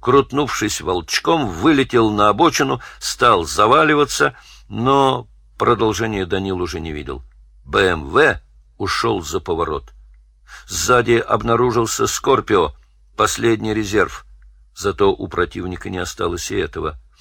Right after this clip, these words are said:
Данил, правда, так и не смог разглядеть, есть ли ещё кто-то в машине, кроме Фантомаса и Есаула. Заднее стекло было густо тонировано, вопреки объявленному месяц назад строгому запрету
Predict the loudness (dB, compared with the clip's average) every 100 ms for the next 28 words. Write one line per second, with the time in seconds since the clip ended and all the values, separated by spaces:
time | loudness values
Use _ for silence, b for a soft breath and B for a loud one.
0 | B B -4 -2 -2 -4 -2 0 0 -2
1 | -4 -4 -4 -10 -10 -6 -4 -4 -4 -8
2 | -8 -8 -4 -4 -6 -20 B B -2 0
3 | 0 -4 -8 -6 -4 -2 -4 -4 -4 -4
4 | -6 -6 -6 -6 -6 -6 -4 -4 -4 -6
5 | -6 -6 -4 -2 -2 -2 -6 -6 -12 -8
6 | -6 -2 0 0 -4 -6 -14 _ _ b
7 | -10 -2 0 0 -4 -6 -8 -8 -2 -2
8 | 0 0 0 -2 -6 -6 -6 -2 -2 -2
9 | -8 -8 -2 0 2 2 0 -6 B B
10 | 0 0 0 -4 0 0 0 -2 -2 2
11 | 2 0 -4 -4 -2 -4 -4 -6 -10 -6
12 | -4 2 2 0 -8 0 0 2 0 -2
13 | -2 -2 -2 -2 -4 -8